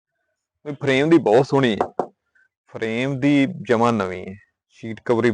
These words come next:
ਵਧੀਆ, ਫੈਮਿਲੀ ਕਾਰ ਹੈ, ਵਧੀਆ ਚਲਾਉਣ ਨੂੰ। ਜਿਹਨੇ ਥੋੜੇ ਜਿਹੇ ਪੈਸੇ ਲਾਉਣੇ ਹੁੰਦੇ ਵਾਸਤੇ ਬੈਸਟ ਹੈ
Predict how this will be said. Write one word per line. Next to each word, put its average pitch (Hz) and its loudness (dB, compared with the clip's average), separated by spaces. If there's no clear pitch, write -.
ਵਧੀਆ, 110 2
ਫੈਮਿਲੀ 127 0
ਕਾਰ 120 8
ਹੈ, 123 6
ਵਧੀਆ 117 4
ਚਲਾਉਣ 107 2
ਨੂੰ। 113 -4
ਜਿਹਨੇ 117 0
ਥੋੜੇ 113 2
ਜਿਹੇ 107 2
ਪੈਸੇ 101 0
ਲਾਉਣੇ 101 -2
ਹੁੰਦੇ 104 0
ਵਾਸਤੇ 98 -2
ਬੈਸਟ 80 -6
ਹੈ 85 -4